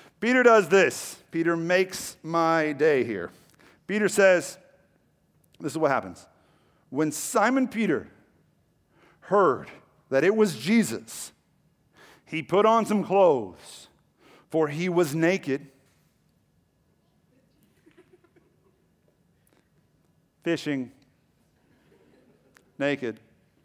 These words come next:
all night, with a bunch of dudes.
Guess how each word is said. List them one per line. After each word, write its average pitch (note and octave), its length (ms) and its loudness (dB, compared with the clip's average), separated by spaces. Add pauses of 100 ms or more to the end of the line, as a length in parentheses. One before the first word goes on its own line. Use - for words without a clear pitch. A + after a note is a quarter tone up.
(920)
all C3+ 180 -2
night, C3 360 -4 (1600)
with G#2+ 120 -10
a - 20 -12
bunch G#2+ 200 -12
of G#2+ 60 -20
dudes. A2 480 -8